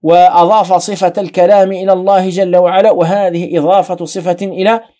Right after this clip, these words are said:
موصوف، والسماع المذكور في هذه الآيات إنما يكون بواسطة المبلغ، وسمي المسموع كلام الله، فدل على أن الكلام إنما يضاف إلى من قاله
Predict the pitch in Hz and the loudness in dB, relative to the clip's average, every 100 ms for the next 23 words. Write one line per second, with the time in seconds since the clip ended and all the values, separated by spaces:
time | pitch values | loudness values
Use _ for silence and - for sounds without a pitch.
0 | _ _ _ _ 151 185 220 254 - - | _ _ _ _ -2 -2 0 0 0 -4
1 | 147 - 202 233 208 208 202 156 - 196 | -6 -4 -2 0 -2 0 -2 -2 -4 -4
2 | 170 180 175 190 175 175 170 - 180 190 | -4 -4 0 0 0 -2 -4 0 2 2
3 | 208 202 170 156 180 190 180 190 196 180 | 0 -2 -6 -2 0 0 0 -4 -6 -4
4 | 190 185 190 190 185 202 208 233 190 - | 0 0 0 -12 -10 -10 -2 -2 -2 -10
5 | _ _ _ - 135 220 214 202 190 175 | _ _ _ -12 -8 -6 -4 -2 -2 -2
6 | 170 - 165 170 165 - 156 165 165 151 | -4 -4 -6 -4 -4 -2 0 2 0 -2
7 | 151 143 170 226 226 _ _ _ - 147 | -2 2 2 0 -4 _ _ _ -8 -4
8 | 214 226 202 180 185 180 180 226 220 196 | -2 0 2 2 4 4 2 0 -2 0
9 | 170 - 175 175 208 220 233 233 _ _ | -2 0 0 0 0 0 -2 -2 _ _
10 | - 185 170 190 180 170 165 147 147 175 | -6 -4 0 0 2 0 0 0 2 2
11 | 170 151 151 165 165 151 147 147 160 151 | 2 -2 -2 0 0 0 -4 -4 0 2
12 | 147 156 165 | 2 0 -4